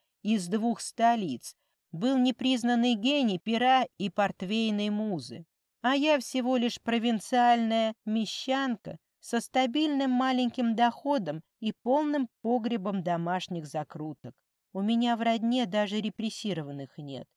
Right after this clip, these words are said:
и ни одного конкретного еврея. И потом, пьющий от уныния бытия и железной руки системы писатель-диссидент с восточным профилем,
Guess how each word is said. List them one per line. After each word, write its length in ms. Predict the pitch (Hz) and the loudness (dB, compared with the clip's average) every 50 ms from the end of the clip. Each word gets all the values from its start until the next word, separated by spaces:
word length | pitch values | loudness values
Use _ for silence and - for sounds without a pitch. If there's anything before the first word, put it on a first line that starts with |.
| _ _ _ | _ _ _
и 160 | 214 233 240 | 2 4 4
ни 120 | 220 214 | 4 4
одного 640 | 202 185 175 143 160 170 165 160 160 165 220 262 294 | 2 0 0 -2 -2 -2 -2 -2 -2 0 2 2 2
конкретного 840 | - - 202 170 160 139 - 175 151 170 196 214 _ 214 190 180 165 | 4 2 2 2 2 -4 -6 -4 -2 -2 -2 -2 _ -4 -4 -4 -4
еврея. 720 | 160 151 139 147 131 135 131 131 135 135 131 127 123 139 _ _ _ _ _ _ - | -6 -6 -6 -8 -10 -8 -8 -6 -8 -6 -8 -10 -12 -14 _ _ _ _ _ _ -2
И 120 | 233 254 | -2 -2
потом, 600 | _ - 330 330 _ _ 247 190 160 139 120 - _ _ | _ 4 2 2 _ _ -2 -2 -2 -2 -6 -12 _ _
пьющий 560 | - 185 226 285 311 285 - - - 254 233 | -4 0 0 0 0 0 -2 -2 -2 -2 -2
от 300 | - _ - - _ - | 0 _ -2 -2 _ 0
уныния 480 | 247 240 233 262 277 277 254 240 233 | 0 2 2 2 2 2 2 0 0
бытия 680 | 208 180 180 220 - - - 226 214 202 233 240 240 240 | 0 -2 -4 -4 -6 -4 -4 -4 -2 0 2 2 2 2
и 200 | - - 202 208 | 2 0 -4 -2
железной 680 | 180 190 214 208 202 226 240 240 233 - 214 208 208 | -2 -2 -4 -2 0 0 0 0 0 -2 -2 -2 -2
руки 400 | 202 208 208 185 _ - 220 220 | -2 -4 -4 -6 _ -4 -4 -4
системы 720 | 185 - - 214 185 - - _ - 233 240 226 202 180 175 | -2 -4 -6 -6 -6 -8 -12 _ -2 0 0 2 0 -2 -4
писатель-диссидент 1500 | _ - 185 180 - - 208 208 208 202 - - 170 147 139 156 160 - - - 160 151 139 165 226 269 311 285 254 | _ -4 -8 -8 -4 -2 0 0 0 0 -2 -6 -8 -6 -6 -8 -8 -8 -6 -8 -8 -6 -4 -2 0 0 0 -2 -4
с 120 | - - 165 | -8 -4 -2
восточным 720 | 165 165 170 - _ - 175 165 160 - - 160 156 165 160 | -2 -2 -2 -4 _ -4 -4 -4 -4 -6 -8 -8 -8 -8 -8
профилем, 760 | _ - - 170 170 151 143 - - 151 - - - 135 | _ -6 -4 -4 -2 -4 -6 -10 -14 -14 -14 -14 -14 -16